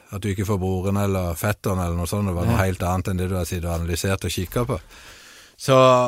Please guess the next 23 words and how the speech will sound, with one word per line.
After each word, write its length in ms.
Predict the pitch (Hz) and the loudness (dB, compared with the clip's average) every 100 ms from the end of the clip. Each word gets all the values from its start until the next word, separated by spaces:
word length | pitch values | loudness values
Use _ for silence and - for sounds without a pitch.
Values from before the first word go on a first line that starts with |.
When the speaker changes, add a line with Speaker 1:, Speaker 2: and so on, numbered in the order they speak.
| 117 | 0
Speaker 1:
og 80 | 123 | 6
det 60 | 165 | 6
er 60 | 143 | 6
jo 80 | 117 | 2
en 80 | |
spiller 320 | - 117 120 123 | 0 2 4 6
vi 80 | |
har 80 | 113 | 4
stor 240 | - 143 131 | 6 4 4
tro 280 | - 135 156 | 2 4 4
på 160 | - | 2
at 140 | 98 - | 0 0
det 80 | 101 | -2
kan 240 | 107 101 101 | 0 0 2
virkelig 340 | 101 - 107 | 0 0 0
ta 80 | 110 | 2
utvikling 800 | 110 151 180 127 82 98 87 90 - | 6 6 6 0 -2 -4 -4 -6 -2
og, 400 | 98 98 92 90 120 | 0 2 0 -2 -10
og, 320 | 101 98 98 98 | -6 -6 -6 -10
og 180 | - 98 | -6 2
bli 220 | 110 165 | 6 6
en, 220 | 151 107 101 | 6 2 0
eh, 300 | 98 90 | -2 -4